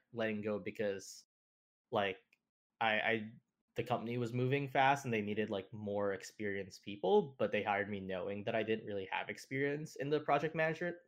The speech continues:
management role. So definitely hurting still, like, ego-wise from it, but kinda just trying to move forward, working on, like, myself and stuff like that, um,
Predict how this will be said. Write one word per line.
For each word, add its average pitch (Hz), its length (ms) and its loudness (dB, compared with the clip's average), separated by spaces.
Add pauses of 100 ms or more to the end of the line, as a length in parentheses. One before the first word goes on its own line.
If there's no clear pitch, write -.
management 170 480 2
role. 208 360 4 (460)
So 160 680 8 (340)
definitely 226 560 8 (360)
hurting 143 500 10
still, 110 360 4
like, 107 220 2
ego-wise 107 840 0
from 101 220 0
it, 98 160 -2 (800)
but 156 300 8 (220)
kinda 240 200 6
just 240 180 0
trying 202 140 4
to 196 60 4
move 190 180 4
forward, 151 560 4 (100)
working 135 580 0
on, 123 320 2
like, 117 280 0
myself 170 400 8
and 160 80 0
stuff 156 200 2
like 147 180 6
that, 147 420 8 (420)
um, 110 640 8